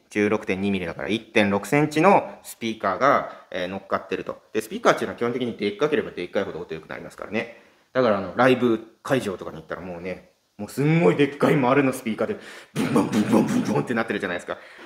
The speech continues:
えー、低音補強アルゴリズムが入ってるんで、多分低音が結構ちゃんと入ってくるよって。で、デザインはこれ耳を塞がないって、これどうやってつけるんだろうね。耳をこうやって、こうみたいな。ほんとなんか何もつけてないみたいな感じ。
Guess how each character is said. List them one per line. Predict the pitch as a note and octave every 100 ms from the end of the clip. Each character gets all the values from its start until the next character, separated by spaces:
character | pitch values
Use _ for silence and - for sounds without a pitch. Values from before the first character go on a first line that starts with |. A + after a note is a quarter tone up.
| -
え | G#2+ G#2+
ー、 | A2
低 | A2+
音 | A2 G#2+
補 | A2+
強 | A2+ A2+ F#2+
ア | G2+
ル | C#3
ゴ | F#3
リ | F#3+
ズ | D#3+
ム | B2+
が | F2 - -
入 | - G#2+
っ |
て | -
る | F#2
ん |
で、 | G2
多 | G2+
分 | G2 -
低 | A2+ A2+
音 | A2+ A2
が | A2 - - -
結 | A#2 -
構 | G2
ち | -
ゃ | A#2+
ん |
と | A#2 A2
入 | - B2+
っ |
て | B2
く | C3+
る | B2
よ | C3
っ | -
て。 | E2+ - - -
で、 | F#3+
デ | F3+ C#3
ザ | E3
イ | E3
ン |
は | D#3
こ | C3
れ | G#2
耳 | A2+ C#3 C3
を |
塞 | - F#2+
が | F#2
な |
い | F2+
っ |
て、 |
こ | -
れ | F#2+
ど | -
う |
や | C#4
っ |
て | A3+
つ | -
け | A#2
る | G2
ん |
だ | D#2+
ろ | E2
う |
ね。 | G#2 - - _ _ _ _ A#2+
耳 | A2+ A#2+ B2+
を | A2+ A#2 - -
こ | A2+ A2
う | A2
や | G#2+
っ | - -
て、 | C3+ - - - _ _ _ _ _ _ _
こ | D#3
う | C3
み | G2
た | D#2+
い |
な。 | - - _ _
ほ | C3+
ん | E3
と | F3+
な | F3+
ん | F3+
か | G#2+ F2 A2
何 | A#2+ D#3+
も | F#3
つ | F3+ -
け | G#3+
て | C3
な | A2 D3+
い |
み | A#2
た | - F2
い |
な | E2
感 | - E2 D#2
じ。 | C#2